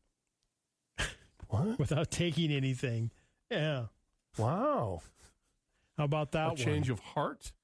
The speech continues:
Speaker 1: Yeah, I guess. The old research,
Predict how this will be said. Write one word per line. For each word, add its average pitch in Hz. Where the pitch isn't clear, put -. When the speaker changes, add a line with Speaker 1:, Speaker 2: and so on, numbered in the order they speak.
Speaker 1:
Yeah, 127
I 104
guess. 110
The 160
old 247
research, 220